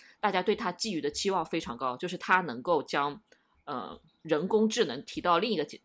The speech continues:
等级。类似于就是，你不知道那个，呃《流浪地球》有没有看？那个里面不是有个 mouse 吗？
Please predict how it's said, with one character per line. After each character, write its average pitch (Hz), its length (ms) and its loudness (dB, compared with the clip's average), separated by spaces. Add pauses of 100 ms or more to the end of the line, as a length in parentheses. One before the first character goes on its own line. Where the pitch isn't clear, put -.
等 - 180 -6
级。 - 240 -16 (380)
类 233 140 8
似 226 180 0
于 185 60 0
就 202 80 -2
是， 185 320 -2
你 180 100 -10
不 180 120 -8
知 220 40 4
道 220 100 6
那 214 120 2
个， 143 280 0 (300)
呃 131 340 -10 (220)
《流 151 260 4
浪 220 380 6
地 214 140 -4
球》 135 180 -2
有 147 80 0
没 139 80 -4
有 143 120 -2
看？ 143 320 -4
那 175 100 -6
个 170 80 0
里 151 100 -4
面 147 160 -2
不 - 80 -10
是 180 120 -2
有 151 60 2
个 143 80 -2
mouse 180 460 0
吗？ 113 200 -10